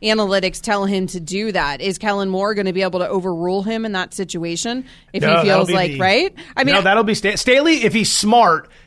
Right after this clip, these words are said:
Speaker 2: when you get to a situation where a fourth down might be a, a green light, you go to M-,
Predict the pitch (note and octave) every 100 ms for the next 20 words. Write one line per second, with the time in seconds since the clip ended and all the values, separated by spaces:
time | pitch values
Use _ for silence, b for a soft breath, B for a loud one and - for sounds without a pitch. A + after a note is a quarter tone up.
0 | b b - G3+ G3 F#3 E3 A3+ - B3
1 | G#3+ A#3 - G#3+ G#3 G3 G#3+ F#3+ E3+ -
2 | G#3 G#3 G3+ G3+ F3+ E3+ F3+ F#3+ F3+ D#3+
3 | D#3+ D3+ D#3+ F#3+ E3 E3+ G3+ - b _
4 | D#3 D#3 G3 G#3 G#3+ F#3 F3